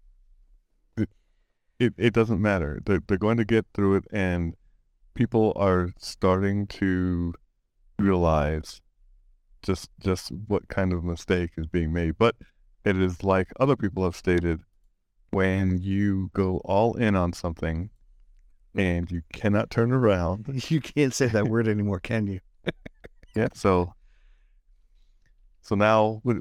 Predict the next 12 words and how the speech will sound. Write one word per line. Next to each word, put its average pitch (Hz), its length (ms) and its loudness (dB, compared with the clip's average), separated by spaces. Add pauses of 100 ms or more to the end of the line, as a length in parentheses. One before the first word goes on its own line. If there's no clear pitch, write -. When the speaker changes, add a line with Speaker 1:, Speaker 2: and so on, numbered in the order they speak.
Speaker 1:
what 104 140 0
do 101 100 -4
you 101 80 2
do? 85 320 2 (120)
You 92 140 -4
have 90 140 2
to - 80 -8
follow 92 320 2
through 90 540 0
to 98 120 -2
the 87 160 2
end, 76 320 -2